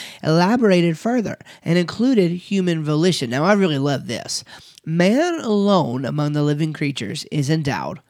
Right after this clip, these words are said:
like his creator, with moral freedom and will. He is capable of knowing and loving God and of holding spiritual communion with him, and man alone can guide his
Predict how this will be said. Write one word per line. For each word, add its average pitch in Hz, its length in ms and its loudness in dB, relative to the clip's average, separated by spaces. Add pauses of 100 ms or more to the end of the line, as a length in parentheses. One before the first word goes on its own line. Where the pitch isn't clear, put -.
(120)
like 139 220 -2
his 175 180 -4
creator, 170 580 -2 (340)
with 170 200 0
moral 196 360 2
freedom 139 580 -8 (260)
and 196 140 -4
will. 214 340 0 (440)
He 214 160 0
is 196 200 2
capable 233 460 0
of 165 100 2
knowing 196 420 2
and 160 180 2
loving 202 340 2
God 175 360 0 (340)
and 160 140 2
of 147 80 -2
holding 180 340 0
spiritual 208 420 -4
communion 190 480 -2
with - 160 -10
him, - 220 -14 (400)
and 185 140 -2
man 208 180 4
alone 202 440 0
can 156 240 0
guide 151 360 2
his 143 200 0